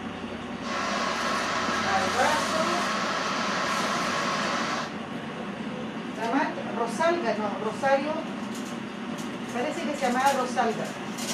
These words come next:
Voy a preguntar en internet quién fue. ¿Y una cucharada o cucharadita? Una cucharada y media, quince gramos, tres cucharadas chicas. Una,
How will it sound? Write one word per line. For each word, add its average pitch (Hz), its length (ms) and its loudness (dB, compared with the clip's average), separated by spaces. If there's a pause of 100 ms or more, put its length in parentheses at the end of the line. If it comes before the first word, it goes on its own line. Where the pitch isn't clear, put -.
(380)
Voy 254 160 2
a - 20 2
preguntar 233 440 2
en 262 120 4
internet 247 440 2 (120)
quién 269 140 2 (120)
fue. 208 100 2 (180)
¿Y 262 80 2
una 294 140 4
cucharada 277 580 6
o 285 60 2
cucharadita? 190 600 0 (1900)
Una 311 180 4
cucharada 254 600 6
y 269 100 2 (100)
media, 233 360 0 (180)
quince 262 360 2
gramos, 196 400 6
tres 294 140 2
cucharadas 294 380 6
chicas. - 280 -4 (3000)
Una, 277 240 2